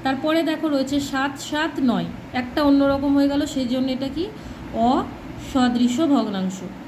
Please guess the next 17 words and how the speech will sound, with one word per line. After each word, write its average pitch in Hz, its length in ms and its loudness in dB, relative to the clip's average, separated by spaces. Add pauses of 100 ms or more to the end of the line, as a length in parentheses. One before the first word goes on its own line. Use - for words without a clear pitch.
(340)
তারপরে 311 480 2 (1120)
প্রথম 294 340 4
দুটো 330 160 2
এক, 330 300 2
কিন্তু 320 220 0
তারপরেরটা 294 480 -2
আলাদা, 294 240 -2
এটা 294 240 0
অসদৃশ, 277 720 0
আর 359 160 -2 (100)
তারপরে 269 380 0
লাস্টেরটা 277 500 0
সবগুলো 262 420 0
এক, 285 260 2
এটা 247 180 -2
হচ্ছে 240 220 -2
গিয়ে 240 160 0